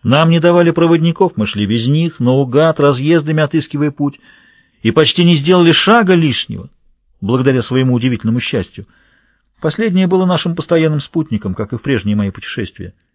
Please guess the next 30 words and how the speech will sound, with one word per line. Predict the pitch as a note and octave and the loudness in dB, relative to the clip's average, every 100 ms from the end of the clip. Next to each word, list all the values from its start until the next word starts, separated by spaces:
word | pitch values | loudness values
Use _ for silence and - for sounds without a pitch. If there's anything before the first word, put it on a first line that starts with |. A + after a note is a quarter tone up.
| _ _ _ _ _ - - | _ _ _ _ _ -20 -8
Счастье | - F3 G3+ - B2 | -2 2 0 0 0
дало | A#2 C#3 | 2 4
нам | C3 B2 | 4 2
возможность | B2 C3+ D#3 A#2 G#2+ | 2 2 0 0 -4
случайно | C3+ - E3+ C3+ | -4 0 0 0
встретить | - B2 G#2 F#2+ - | -2 -4 -4 -8 -10
вожаков | A2 G#2 A2+ B2+ | -4 -2 -2 -2
монголов | A#2 B2+ B2 D#3 - | 0 0 2 0 0
в | |
Наньшане | G#2+ A2 - D3 D#3+ D#3 _ _ _ _ _ | -2 -2 0 0 -2 -4 _ _ _ _ _
и | - A2 | -4 0
выбраться | C3+ C#3 G#2 G#2 | 2 2 -2 -6
оттуда | - G2+ | -6 -6
в | G2 | -6
Цайдам. | - A2+ F#2+ A#2 D3+ - _ _ _ _ _ _ _ - | 0 0 2 -2 -2 -10 _ _ _ _ _ _ _ -8
Счастье | - D3+ E3 - C3 | -2 2 2 0 -4
послало | G#2+ B2 - C#3 | 0 -2 2 2
нам | C3+ C3+ A#2 | 4 2 0
в | |
том | D3 C#3 | 0 0
же | G#2+ | 2
Наньшане | A#2 B2 - B2 A2 | 2 0 0 0 0
ключ | A#2 B2+ D#3+ | 0 0 0
благодатный, | C#3 D#3 D3+ D3 C#3+ - B2 C3+ | -2 -2 -2 0 -2 -4 -12 -10
где | C#3 B2+ | -8 -4
так | C3 | -4
хорошо | - C#3 - C3+ | -2 -4 -2 -4
отдохнули | A2+ B2 C#3 B2 | -2 -4 -4 -2
наши | B2+ - | -2 -4
верблюды, | B2 A#2+ A#2 A#2 A2+ | -4 -4 -4 -2 -4